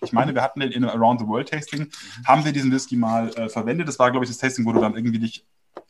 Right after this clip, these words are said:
auf den Arsch gesetzt hast. Ich habe mich auch voll gefreut, dass dich das so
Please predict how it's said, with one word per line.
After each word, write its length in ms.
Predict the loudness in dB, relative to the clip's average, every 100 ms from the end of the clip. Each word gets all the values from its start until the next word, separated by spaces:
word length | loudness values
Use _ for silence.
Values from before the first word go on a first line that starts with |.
| -4
auf 120 | -4
den 80 | 0
Arsch 200 | -2 0
gesetzt 320 | -6 -6 -4
hast. 240 | -4 -4 -14 -2
Ich 100 | 2
habe 120 | 2
mich 100 | 2
auch 100 | 2
voll 140 | 2
gefreut, 400 | 0 0 4 6
dass 160 | 4 -2
dich 100 | -6
das 160 | -6 -2
so 200 | -2